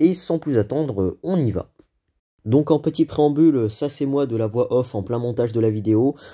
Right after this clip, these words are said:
Euh, donc là je vais vous présenter dans cette petite parenthèse ce que j'ai reçu en termes de Lego pour mon anniversaire.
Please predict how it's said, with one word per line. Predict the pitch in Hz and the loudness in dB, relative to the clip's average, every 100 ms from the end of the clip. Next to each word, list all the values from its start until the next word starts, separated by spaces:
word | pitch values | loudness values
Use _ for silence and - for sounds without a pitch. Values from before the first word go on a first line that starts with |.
| - | -6
Euh, | 110 | -2
donc | 107 113 | -2 0
là | 123 139 | 2 2
je | 113 | 0
vais | 107 131 | 0 0
vous | 135 110 | 0 -4
présenter | - 123 120 | -6 -6 -4
dans | 123 | -6
cette | 110 101 | -6 -10
petite | - 110 110 | -12 -14 -10
parenthèse | 120 110 117 123 123 101 | -6 -2 0 2 0 0
ce | 90 | -4
que | - | -2
j'ai | 107 | 0
reçu | 113 110 - | 0 0 0
en | 120 | 0
termes | 104 123 107 | 0 0 0
de | 98 | 0
Lego | 95 104 127 117 | 0 2 0 0
pour | 117 - 101 | -4 -4 -4
mon | 101 | -2
anniversaire. | 101 104 98 95 135 139 | -2 -2 -2 -2 -2 -2